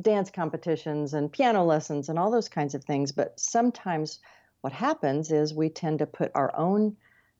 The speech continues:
dreams and passions on a back burner. And,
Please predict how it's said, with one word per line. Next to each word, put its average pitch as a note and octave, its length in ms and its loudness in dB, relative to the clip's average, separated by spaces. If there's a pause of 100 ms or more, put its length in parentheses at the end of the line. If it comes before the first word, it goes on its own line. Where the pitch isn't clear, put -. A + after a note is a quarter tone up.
dreams D#3+ 360 2
and G#3+ 120 4
passions D3 480 -2
on D3+ 120 2
a C#3+ 60 0
back D3+ 280 0
burner. F#3 500 0 (680)
And, D3+ 540 2